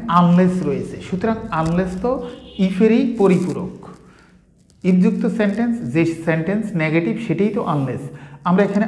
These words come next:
unless কেটে দিলাম। কিন্তু শর্ত থাকবে আনলেসের পরবর্তী sentence আর negative হবে না। যেমন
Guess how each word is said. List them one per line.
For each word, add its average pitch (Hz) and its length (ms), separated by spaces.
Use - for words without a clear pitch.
unless 156 340
কেটে 139 200
দিলাম। 113 260
কিন্তু 240 200
শর্ত 165 320
থাকবে 202 320
আনলেসের 147 540
পরবর্তী 151 420
sentence 185 480
আর 143 220
negative 135 440
হবে 123 200
না। 85 140
যেমন 156 320